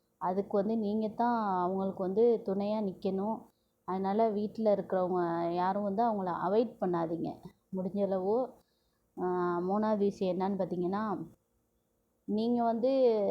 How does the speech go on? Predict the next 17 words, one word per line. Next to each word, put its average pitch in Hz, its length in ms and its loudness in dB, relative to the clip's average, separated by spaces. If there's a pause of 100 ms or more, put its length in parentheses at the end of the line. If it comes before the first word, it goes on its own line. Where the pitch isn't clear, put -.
(300)
ஸ்ரீ-, 196 540 0 (100)
ஸ்ரீலங்காவிலேயோ 208 840 2
எந்த 208 300 4
நாட்டுல 214 360 2
இருந்தாலும் 196 360 0
சரி, 214 540 -2 (420)
நீங்க 226 280 0
வந்து 226 220 0
வீட்ல 233 380 2
இருக்கீங்க, 196 540 0
நாங்க 208 300 0
வந்து 214 200 2
வெளியில 214 440 4
இருக்கோம். 190 440 -2
இந்த 202 220 -2
வீட்ல 214 380 0
வந்து 214 520 0